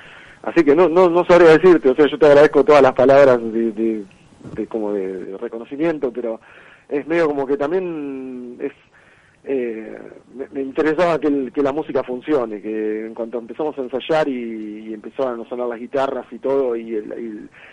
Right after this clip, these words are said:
el tronar del Pato con su garganta, eh, no, no podía haber otra cosa más que un mono golpeando como si fuera el último día, ¿viste? Entonces creo que, que era lo que tenía que ser para esta banda.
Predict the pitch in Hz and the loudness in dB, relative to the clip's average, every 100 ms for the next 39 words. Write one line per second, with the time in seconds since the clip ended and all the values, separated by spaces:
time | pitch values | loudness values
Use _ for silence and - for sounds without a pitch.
0 | - _ _ - 117 - 131 139 156 147 | -20 _ _ -14 -12 -6 -4 0 0 0
1 | 139 123 160 160 135 131 139 135 139 165 | -2 -2 -2 -2 -4 -4 -4 -2 0 -2
2 | 185 151 127 113 104 107 107 120 117 131 | 0 0 0 -2 -6 -8 -8 -8 -8 -8
3 | 120 123 143 135 117 113 110 113 110 123 | -6 -2 0 0 0 -2 -6 -10 -8 -8
4 | 123 113 127 127 123 120 131 139 135 123 | -8 -10 -10 -8 -8 -6 -4 -4 -2 -4
5 | 117 139 135 143 131 123 110 95 - 110 | -4 -4 -4 -4 -4 -4 -6 -10 -14 -14
6 | 110 117 131 120 117 117 127 143 123 107 | -12 -8 -6 -6 -8 -8 -6 -4 -4 -6
7 | 117 117 110 123 120 - _ _ _ _ | -12 -16 -16 -14 -14 -14 _ _ _ _
8 | _ - 135 131 123 117 110 - 147 139 | _ -8 -4 -4 -4 -6 -6 -4 -2 -2
9 | 120 117 131 123 117 135 110 107 - 104 | -2 -6 -6 -6 -6 -6 -6 -10 -10 -10
10 | 107 | -10